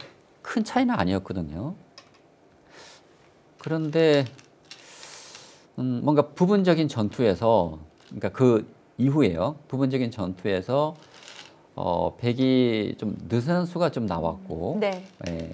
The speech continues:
Speaker 1: 흙은 뭐, 큰 자리를 다 차지를 하면서 좀 차이가, 어, 좀 벌어진 것 같습니다. 아, 그리고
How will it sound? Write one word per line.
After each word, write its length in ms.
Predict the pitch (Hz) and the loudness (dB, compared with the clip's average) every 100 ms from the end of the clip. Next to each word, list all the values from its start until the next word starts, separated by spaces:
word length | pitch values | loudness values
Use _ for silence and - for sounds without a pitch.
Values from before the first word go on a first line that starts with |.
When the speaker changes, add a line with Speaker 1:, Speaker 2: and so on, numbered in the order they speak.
| 95 | -6
Speaker 1:
흙은 280 | 151 147 135 - - - | -2 -2 -2 -12 -16 -4
뭐, 220 | 98 92 | -4 -4
큰 160 | - 175 | -6 -2
자리를 640 | 160 143 127 117 95 - | 0 2 2 2 2 -2
다 160 | 101 | -4
차지를 380 | 92 - - 139 | -6 -6 -4 -4
하면서 760 | 135 180 160 92 127 101 85 85 _ _ _ | -4 -6 -4 -2 2 2 0 -8 _ _ _
좀 140 | 101 | -10
차이가, 560 | 98 - 139 120 92 - - _ _ | -8 -4 0 2 2 0 -10 _ _
어, 160 | 87 85 | -12 -10
좀 160 | 95 82 | -10 -4
벌어진 280 | 110 110 120 | -2 0 -2
것 80 | 104 | -2
같습니다. 400 | 85 - 85 90 | -4 -8 -14 -2
아, 180 | 95 104 | 4 4
그리고 220 | 143 147 | 4 0